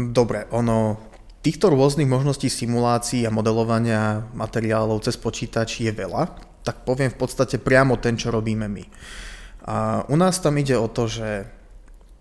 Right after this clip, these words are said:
prvá vec, čo si musíme spraviť, je taký rešerš cez, e, strašne veľa už existujúcich článkov, či náhodou neexistuje taký, čo by sa touto stechiometriou zaoberal.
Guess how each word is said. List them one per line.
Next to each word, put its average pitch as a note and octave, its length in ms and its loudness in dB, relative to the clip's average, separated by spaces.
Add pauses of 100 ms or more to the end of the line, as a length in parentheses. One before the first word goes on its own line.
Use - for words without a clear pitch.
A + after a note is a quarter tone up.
prvá F3 240 6
vec, D3+ 120 2
čo E3 120 -2
si - 80 -4
musíme C#3+ 320 2
spraviť, A2+ 420 0
je G#2+ 240 -6
taký - 460 -12
rešerš C#3 720 0
cez, A2+ 480 -4
e, A2 80 -8 (220)
strašne - 440 -4
veľa A2+ 380 2
už C3+ 180 -2
existujúcich A2+ 840 -4 (600)
článkov, A#2+ 840 2 (640)
či - 160 4
náhodou G3 340 6
neexistuje C#3+ 380 2
taký, A#2 240 0
čo C3+ 100 0
by B2+ 120 0
sa B2 160 -2
touto B2 220 0
stechiometriou A#2 920 0
zaoberal. G#2+ 500 -4